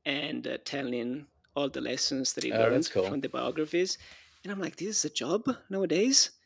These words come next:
Speaker 1: So it's just
Speaker 2: Yeah, yeah.
Speaker 1: incredible how with this new, with this new media and all of these new tools, how many, how so many, how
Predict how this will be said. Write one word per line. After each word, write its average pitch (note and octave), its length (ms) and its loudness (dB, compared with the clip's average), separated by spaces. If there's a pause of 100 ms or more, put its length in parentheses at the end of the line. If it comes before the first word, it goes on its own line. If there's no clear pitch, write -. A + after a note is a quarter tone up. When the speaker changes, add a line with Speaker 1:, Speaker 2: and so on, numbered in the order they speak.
(320)
Speaker 1:
So - 200 4
it's E3 160 10
just C3 160 10
Speaker 2:
Yeah, - 80 8
yeah. - 60 4
Speaker 1:
incredible D#3+ 500 8
how B2 460 2 (500)
with D3 160 2
this - 180 0
new, D3+ 440 10 (460)
with D3+ 120 0
this C#3+ 180 -2
new D#3+ 160 8
media C#3 580 4 (360)
and B2+ 260 2
all D3+ 140 6
of C#3+ 80 4
these C#3 180 -2
new C#3+ 160 4
tools, - 600 4 (480)
how C#3+ 280 6
many, C#3 600 4 (240)
how D3 120 -2
so F3 240 4
many, D3+ 400 8 (480)
how C#3 460 2